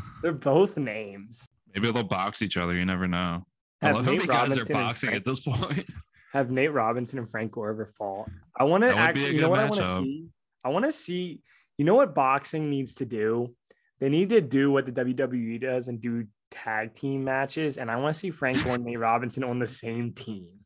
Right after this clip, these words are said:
Speaker 1: There's no one beating
Speaker 2: Okay. Well, still, you can only have two boxers in the ring at once, or can you have all four in?
Speaker 1: You
Speaker 2: That's
Speaker 1: can
Speaker 2: just a
Speaker 1: only have, you can
Speaker 2: melee.
Speaker 1: only have two. It's like,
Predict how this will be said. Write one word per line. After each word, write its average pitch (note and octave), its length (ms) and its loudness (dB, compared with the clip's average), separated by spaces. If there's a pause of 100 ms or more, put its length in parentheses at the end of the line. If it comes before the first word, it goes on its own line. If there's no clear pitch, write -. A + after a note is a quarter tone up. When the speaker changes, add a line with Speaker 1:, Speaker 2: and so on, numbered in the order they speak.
(340)
Speaker 1:
There's D#3 140 6
no E3 160 8
one F#3+ 180 6
beating B2+ 320 2
Speaker 2:
Okay. - 120 -6 (1400)
Well, A#2 60 -2
still, C3 360 -2
you A2+ 160 0
can C3 120 -2
only B2 220 2
have A#2+ 120 -6
two A#2 320 -2
boxers G#2 520 -4
in G2+ 200 0
the G#2 80 0
ring G2 220 0
at F#2+ 100 -2
once, F#2+ 240 -2
or G#2+ 80 -2
can G#2 140 -2
you G#2 80 0
have G2+ 160 -2
all G2 200 -2
four F#2 380 -2
in? F2+ 260 -4 (220)
Speaker 1:
You D3 100 -2
Speaker 2:
That's - 80 -2
Speaker 1:
can F3 60 2
Speaker 2:
just - 20 6
a - 40 6
Speaker 1:
only E3+ 160 6
have, E3+ 180 4
you - 60 -2
can - 100 0
Speaker 2:
melee. F#3+ 80 0
Speaker 1:
only D#3+ 140 4
have D#3 160 0
two. B2+ 240 0
It's A#2+ 120 -4
like, C#3+ 160 -2